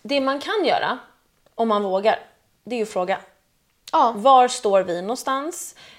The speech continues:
Speaker 1: Vad känner du med oss? Jag känner det här. Eh, vill du fortsätta ses? Det är nog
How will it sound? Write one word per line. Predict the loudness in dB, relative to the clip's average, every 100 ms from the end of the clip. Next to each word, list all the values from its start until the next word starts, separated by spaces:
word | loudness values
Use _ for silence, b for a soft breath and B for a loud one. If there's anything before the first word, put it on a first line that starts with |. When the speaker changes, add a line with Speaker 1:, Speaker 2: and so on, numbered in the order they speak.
| b _ _
Speaker 1:
Vad | -2 6 8 8
känner | 4 -4 -4
du | -4 -2
med | -2 -2
oss? | -2 -2
Jag | 2 2 2
känner | -4 -4 -4
det |
här. | -2 -2 -2 -4 -8 b b b _
Eh, | -2 0 0 -2 -4 -2
vill | -2
du | -4
fortsätta | -6 -8 -8 -8 -6
ses? | -4 0 0 0 -6 -10 -14 _ -18 -16 -14 -18 _
Det | 0 2
är |
nog | 2 -2 -6 -8